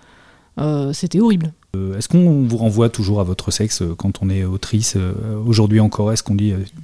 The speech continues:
Speaker 2: Tu es une femme qui fait de la bande dessinée » ?
Speaker 1: Oui, oui, oui, toujours. On me demande toujours, euh, si, euh, qu'est-ce que ça fait d'être une femme, euh,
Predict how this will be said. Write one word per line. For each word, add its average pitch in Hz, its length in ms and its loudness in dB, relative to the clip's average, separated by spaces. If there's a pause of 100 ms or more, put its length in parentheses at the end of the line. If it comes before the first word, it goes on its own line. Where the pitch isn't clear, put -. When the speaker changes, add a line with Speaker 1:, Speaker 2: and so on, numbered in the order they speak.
Speaker 2:
Tu 120 160 2
es 117 40 6
une 117 100 4
femme 117 220 2
qui - 100 -10
fait 104 80 -2
de 95 60 -4
la 98 40 -2
bande 104 140 2
dessinée » ? 101 380 -2 (600)
Speaker 1:
Oui, 262 260 6
oui, 240 60 6
oui, 277 240 6
toujours. 226 300 2
On 196 380 4
me 196 60 6
demande 202 280 6
toujours, 226 460 2
euh, 196 160 2
si, 196 420 0
euh, 170 520 0 (220)
qu'est-ce 226 160 -2
que 220 80 0
ça 202 140 -2
fait 214 100 0
d'être 190 200 -2
une 190 100 4
femme, 196 280 0
euh, 151 640 -4